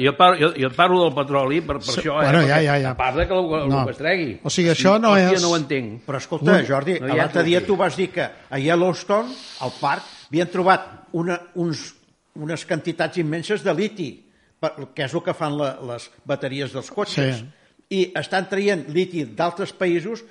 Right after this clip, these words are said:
Speaker 3: perquè en allà l'acabaran més de pressa. I ells,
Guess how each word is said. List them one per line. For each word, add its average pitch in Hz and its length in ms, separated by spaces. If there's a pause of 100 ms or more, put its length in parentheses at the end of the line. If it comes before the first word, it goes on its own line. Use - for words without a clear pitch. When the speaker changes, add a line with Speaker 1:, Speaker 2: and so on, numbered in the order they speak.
(140)
Speaker 3:
perquè 156 220
en 147 80
allà 151 340
l'acabaran 185 380
més 139 100
de 143 80
pressa. 165 300 (160)
I 156 140
ells, 214 160